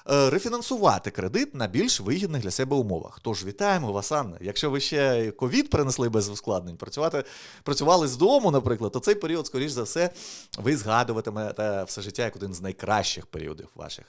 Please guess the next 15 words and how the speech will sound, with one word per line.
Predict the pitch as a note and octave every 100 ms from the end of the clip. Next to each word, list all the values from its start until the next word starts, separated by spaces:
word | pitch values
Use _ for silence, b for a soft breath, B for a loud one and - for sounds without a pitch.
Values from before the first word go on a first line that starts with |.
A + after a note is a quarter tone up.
| _
життів. | - - _ _ _ B B B B
Але | G2 F2 A#2
давайте | C#3 F3 A#2 B2 -
ще | - C#3+
подивимося | C3 B2 D3 D3+ C#3 C#3
на |
ситуацію | B2 C3 A#2+ C#3+ - C#3
з | A2
умовним | C3+ A#2 B2 B2 C3
Геннадієм. | A2+ C#3 G3 F3+ A#2 F2+ E2 D2 _ _ _ _ _ _ _ _
Чому | F2 E2
з | D#2
Геннадієм? | E2 D#2 E2 - _ _ _ _ _ _ _ A2+
Геннадій, | A2+ A2 B2 E3+ _
хлопець, | _ F#2+ G2 G2 F2+ - -